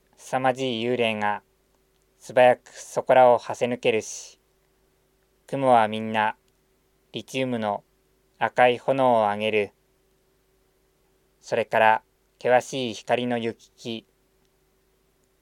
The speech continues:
草は皆滑走類に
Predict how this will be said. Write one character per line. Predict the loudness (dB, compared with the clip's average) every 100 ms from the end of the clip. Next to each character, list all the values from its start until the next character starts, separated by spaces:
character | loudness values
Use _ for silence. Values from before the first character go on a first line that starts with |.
| _ _
草 | -2 2
は | 4 4
皆 | 0 -4 -4 _ _ _ _ _ _ _ _ _
滑 | -8
走 | -6 0 2
類 | 2 -2
に | -4 -8 -10